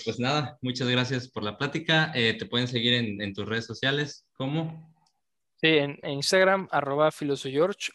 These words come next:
Speaker 2: en Spotify como Hazte una Pregunta. En TikTok apenas estamos entrando a ese mundo de, de dopamina y esclavitud inconsciente, también como arroba filosoyorch, y en YouTube en ese mundo de monetización y desigualdad social,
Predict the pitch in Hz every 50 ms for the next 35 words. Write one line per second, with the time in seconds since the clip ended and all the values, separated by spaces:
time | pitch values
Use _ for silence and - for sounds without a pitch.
0 | _ - 156 135 135 123 - - 151 139 - 151 - 170 160 151 147 - - 139
1 | 131 127 131 135 - - - 156 147 143 143 139 - 143 135 143 165 180 - -
2 | 214 240 - _ - - _ _ _ _ _ - 151 139 139 - 185 - - -
3 | - 175 - 170 - - 147 143 160 160 170 165 160 - - 156 165 160 151 156
4 | 143 - - 143 151 156 156 156 160 160 151 139 139 - - 151 147 147 147 151
5 | 151 151 156 151 147 139 135 123 123 - - 127 127 123 120 117 113 113 117 131
6 | 131 127 - 135 127 131 139 143 151 156 156 156 156 151 147 139 135 127 123 -
7 | - - 139 127 123 127 123 - - 131 131 135 139 139 139 135 131 - _ _
8 | - 151 143 - 139 131 127 - 143 143 147 151 - 185 190 - - - - -
9 | - _ _ _ - 139 135 135 135 139 139 156 147 147 143 139 131 131 127 135
10 | 135 139 139 135 - 143 131 131 123 139 131 127 139 160 180 170 - - 143 131
11 | 131 127 135 135 - - - 147 147 151 151 143 139 135 - 156 139 139 143 151
12 | 156 151 160 165 170 170 165 160 143 135 135 135 135 135 135 - 135 - - 135
13 | 123 - - 135 131 135 139 147 147 139 135 - - 131 123 127 123 127 127 123
14 | - - - - - 151 156 170 175